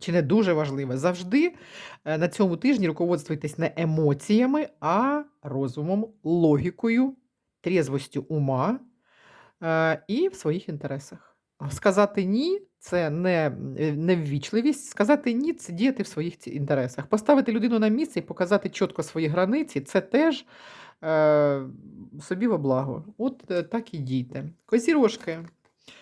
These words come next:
Козірожки, е, король кубків, е, козіроги.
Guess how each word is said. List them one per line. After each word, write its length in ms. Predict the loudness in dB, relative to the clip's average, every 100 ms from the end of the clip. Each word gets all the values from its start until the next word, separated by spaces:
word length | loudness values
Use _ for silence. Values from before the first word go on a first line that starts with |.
| -20 -20 -20 -20 -20 -20 _ _ _ _
Козірожки, 800 | 4 6 6 6 6 2 0 -4 -6 -6 -4
е, 640 | -2 0 0 0 0 -2
король 300 | 2 4 4
кубків, 560 | 2 -2 -2 -4 -6 -4
е, 360 | -2 0 2 2
козіроги. 580 | 2 2 2 2 0